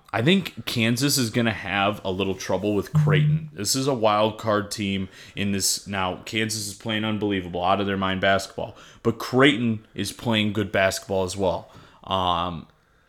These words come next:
you know, Coach McDermott's got those guys ready to play. I th-, like that game to be close,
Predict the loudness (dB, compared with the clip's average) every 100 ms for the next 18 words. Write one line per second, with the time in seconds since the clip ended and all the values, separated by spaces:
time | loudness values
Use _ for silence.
0 | -6 -6 -16 -10 -8 -8 -2 0 2 -2
1 | 0 2 2 0 -2 0 -2 -2 -2 -2
2 | -4 -10 -4 0 0 -2 -2 2 4 4
3 | 0 -14 -20 -20 -4 4 6 4 0 -4
4 | 2 4 2 2 2 2 2 0 0 -4
5 | -6 2 4 4 4 -2 -4 -8